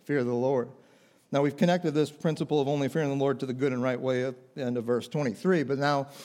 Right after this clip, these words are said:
let's keep it in context by connecting it to the rest of verse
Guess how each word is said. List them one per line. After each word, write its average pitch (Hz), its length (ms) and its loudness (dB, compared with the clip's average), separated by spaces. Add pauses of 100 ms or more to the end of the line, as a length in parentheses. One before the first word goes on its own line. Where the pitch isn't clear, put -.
(220)
let's 135 200 -2
keep 160 180 0
it 135 60 0
in 131 100 -2
context 131 480 -4
by 120 140 -2
connecting 127 420 -4
it 120 140 -4
to 117 80 -10
the 110 80 -6
rest 165 340 -2
of 127 100 -6
verse 120 280 -2